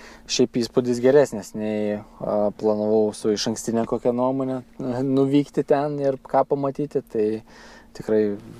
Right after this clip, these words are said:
visai jaukus miestelis, nėra, ta prasme, vaiduoklių na-, namai kažkokie ir, nu, aišku, pora namų yra vaiduoklių, bet, e, <laughs> bet šiaip tai visa esmė visai ten neblogai viskas atrodo.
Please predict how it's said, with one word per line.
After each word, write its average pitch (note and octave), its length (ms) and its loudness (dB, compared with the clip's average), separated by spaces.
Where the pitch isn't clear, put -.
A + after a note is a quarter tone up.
visai A#2+ 320 4
jaukus B2 320 2
miestelis, B2 640 2
nėra, A#2 320 0
ta - 80 -6
prasme, A2+ 500 -2
vaiduoklių A2 640 2
na-, G#2+ 180 -4
namai A2+ 400 -2
kažkokie - 500 -6
ir, B2 220 -2
nu, D3 160 -2
aišku, - 320 -2
pora A#2 240 2
namų B2 240 -4
yra D3 240 2
vaiduoklių, G#2+ 560 -4
bet, - 320 -6
e, B1+ 140 -6
<laughs> - 400 -2
bet A2 240 2
šiaip A2 400 -8
tai A#2 120 0
visa A#2+ 340 -6
esmė C3+ 300 -6
visai C3 300 -6
ten C3+ 200 -6
neblogai C3 400 4
viskas - 320 -10
atrodo. A2 380 2